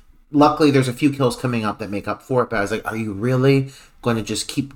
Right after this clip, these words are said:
doing this to me? You're not gonna give me any of these actual murders? It's always just reveals." It's kinda pissing me off, but it's,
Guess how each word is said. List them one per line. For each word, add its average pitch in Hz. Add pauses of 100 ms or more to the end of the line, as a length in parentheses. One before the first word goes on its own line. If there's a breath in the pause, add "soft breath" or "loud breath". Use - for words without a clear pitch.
(140)
doing 165
this 185
to 202
me? 196
You're 147
not 127
gonna 123
give 117
me 117
any 135
of 135
these 131
actual 120
murders? 143
It's 123
always 120
just 120
reveals." 156 (320 loud breath)
It's -
kinda 240
pissing 139
me 104
off, 95
but 131
it's, 127